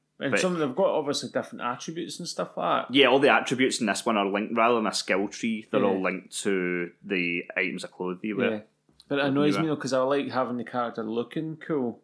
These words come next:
Speaker 2: Aye,
Speaker 1: But then,
Speaker 2: you never see it.
Speaker 1: but then you, I don't want them, I don't know, you don't want to just be choosing an outfit 'cause it looks cool, but then all the attributes are stuff you won't use.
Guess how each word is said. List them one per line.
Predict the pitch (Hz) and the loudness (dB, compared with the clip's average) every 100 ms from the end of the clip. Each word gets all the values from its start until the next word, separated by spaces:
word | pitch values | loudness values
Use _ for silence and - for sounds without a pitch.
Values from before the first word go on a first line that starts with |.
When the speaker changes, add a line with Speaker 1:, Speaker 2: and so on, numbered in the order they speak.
| - | 0
Speaker 2:
Aye, | 98 92 87 | 4 4 2
Speaker 1:
But | |
then, | 127 127 127 113 | 2 2 0 0
Speaker 2:
you | |
never | 104 95 | 0 0
see | - 101 | 0 0
it. | 123 - _ _ _ _ | 0 -2 _ _ _ _
Speaker 1:
but | 131 | -2
then | 143 143 | 0 0
you, | 143 139 123 | -2 -4 -8
I | |
don't | 147 147 | 0 0
want | 117 139 127 | 2 -2 0
them, | 131 120 - _ _ _ _ _ | -2 -2 -6 _ _ _ _ _
I | - - _ _ - 123 | -20 -20 _ _ -18 -12
don't | 123 | -10
know, | 107 117 | -8 -6
you | 120 | -4
don't | 151 | 0
want | 139 123 | 0 0
to | |
just | 113 123 - | -4 -6 -6
be | 131 | -6
choosing | 127 123 117 123 117 | -4 -2 -2 -2 -2
an | 113 | -2
outfit | 117 - 123 - | -2 -2 -4 -4
'cause | 117 | -6
it | 110 | -6
looks | 113 110 | -8 -8
cool, | - 113 110 | -6 -2 -2
but | 110 | -2
then | 117 117 | -2 -2
all | 110 | 0
the | 110 | 2
attributes | 113 - 113 113 - | 0 -2 -2 -4 -4
are | 113 | -8
stuff | - 131 - | -4 -6 -4
you | 113 | -2
won't | 117 120 | -2 -2
use. | 123 113 127 139 139 | -2 0 0 0 -4